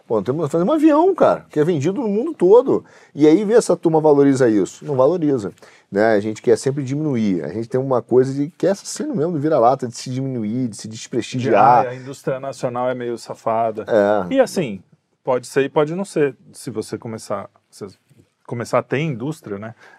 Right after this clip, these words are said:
Speaker 2: Eu tava
Speaker 1: Sim.
Speaker 2: falando outro dia do, do, dos tratores, alguém me corrigiu. Falei, "Pô, n-,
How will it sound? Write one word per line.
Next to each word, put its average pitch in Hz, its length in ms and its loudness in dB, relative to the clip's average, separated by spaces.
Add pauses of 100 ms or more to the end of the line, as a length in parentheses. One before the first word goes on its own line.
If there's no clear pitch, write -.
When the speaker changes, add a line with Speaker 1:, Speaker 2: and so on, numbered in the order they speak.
Speaker 2:
Eu 131 100 -4
tava 165 200 6
Speaker 1:
Sim. - 40 -14
Speaker 2:
falando 151 260 4
outro 131 200 -4
dia 151 180 0
do, 143 560 -2
do, 113 800 -8
dos 113 220 -12
tratores, 120 560 0
alguém 127 400 -8
me 131 160 -10
corrigiu. 110 520 -6 (300)
Falei, 131 180 -4
"Pô, 175 240 2
n-, 127 120 -10